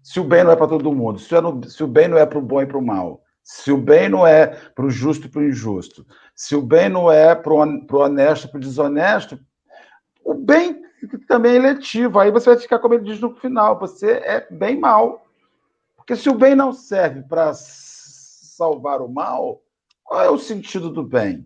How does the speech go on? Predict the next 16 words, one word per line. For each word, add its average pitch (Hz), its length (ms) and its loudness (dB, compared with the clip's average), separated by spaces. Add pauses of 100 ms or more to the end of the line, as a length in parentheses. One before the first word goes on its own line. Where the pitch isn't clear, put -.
né? - 240 -12 (120)
Você 139 100 -18
só 175 160 -2
navega 160 400 0
pelas 147 240 -2
águas 120 320 -6
calmas 160 580 -4 (240)
quando 123 220 -8
as 123 140 -4
águas 120 260 0
ficam 123 460 -12 (1080)
bem 131 180 -6
bagunçadas, 123 560 -4
você 127 80 -2
não 120 140 0
navega. 95 580 -4